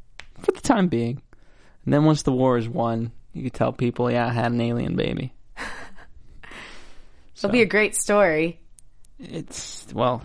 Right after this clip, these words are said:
Speaker 1: it's season four of Falling Skies.
Speaker 2: Yeah.
Speaker 1: Uh,
Speaker 2: But I'm
Speaker 1: so.
Speaker 2: saying for Anne to tell in the future, once the world's back to normal.
Speaker 1: Yeah.
Speaker 2: Great party story.
Speaker 1: Um, so, and then Trevor, ki-,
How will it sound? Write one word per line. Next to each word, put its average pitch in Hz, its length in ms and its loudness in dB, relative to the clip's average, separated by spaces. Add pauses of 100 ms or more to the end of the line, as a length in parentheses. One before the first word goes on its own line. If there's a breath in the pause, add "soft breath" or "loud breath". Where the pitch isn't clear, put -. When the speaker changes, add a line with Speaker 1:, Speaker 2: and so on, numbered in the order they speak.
Speaker 1:
it's - 400 -4 (520)
season 123 360 2
four 143 300 4
of 113 80 0
Falling 139 360 4
Skies. 170 600 4
Speaker 2:
Yeah. 202 400 4 (720 loud breath)
Speaker 1:
Uh, - 240 -2
Speaker 2:
But 202 100 6
I'm 208 80 4
Speaker 1:
so. 208 60 -2
Speaker 2:
saying 196 240 0
for 196 120 0
Anne 180 260 2
to 165 100 -8
tell 170 260 0
in 160 60 -4
the 156 60 -8
future, 151 580 -6 (260)
once 170 220 -2
the 156 60 -6
world's 156 220 -2
back 151 240 -2
to - 120 -10
normal. 151 460 -6 (1000 soft breath)
Speaker 1:
Yeah. 143 220 -4 (160)
Speaker 2:
Great 196 240 4
party 165 280 0
story. 147 480 0 (240 loud breath)
Speaker 1:
Um, 135 600 2 (200)
so, 143 460 0 (200)
and 127 140 2
then 147 180 4
Trevor, 185 500 4
ki-, 151 300 -2